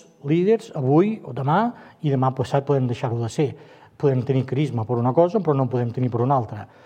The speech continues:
Eh, jo recordo una, una xerrada de l'Albert, que em va de-, explicava que per anar al Polo Nord, al Polo Sud,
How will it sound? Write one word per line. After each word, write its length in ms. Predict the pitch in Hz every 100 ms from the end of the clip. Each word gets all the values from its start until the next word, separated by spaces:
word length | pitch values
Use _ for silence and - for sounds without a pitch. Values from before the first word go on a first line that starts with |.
| - - -
Eh, 640 | 135 127 131 139 - - - -
jo 80 | 156
recordo 300 | 220 196 165
una, 320 | 151 139 131 131
una 200 | 135 131
xerrada 360 | 139 131 123
de 80 | 120
l'Albert, 400 | 120 113 151 208 - - - _
que 100 | 143
em 100 | 139
va 120 | 139
de-, 200 | 139 139 143 139
explicava 480 | 131 - 135 131 165
que 180 | 147 131
per 160 | - 127
anar 240 | 131 131
al 60 | 120
Polo 200 | 135 127
Nord, 280 | 135 147 196
al 80 | 135
Polo 240 | 147 127
Sud, 320 | - 196 -